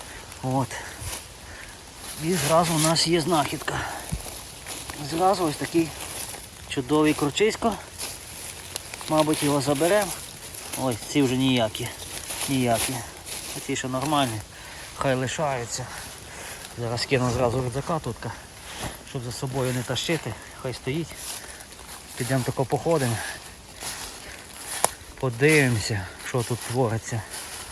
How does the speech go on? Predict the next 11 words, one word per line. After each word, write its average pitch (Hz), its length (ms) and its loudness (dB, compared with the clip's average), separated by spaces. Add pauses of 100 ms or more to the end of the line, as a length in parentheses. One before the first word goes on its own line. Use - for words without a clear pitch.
(2000)
Декілька 127 400 2
днів 131 180 4
назад 135 340 4
ми 135 100 2
тут 131 240 2
їх 135 200 6
збирали, 117 580 4 (100)
але 113 160 -2
чи 131 160 0
є 131 180 2
ще, 147 280 0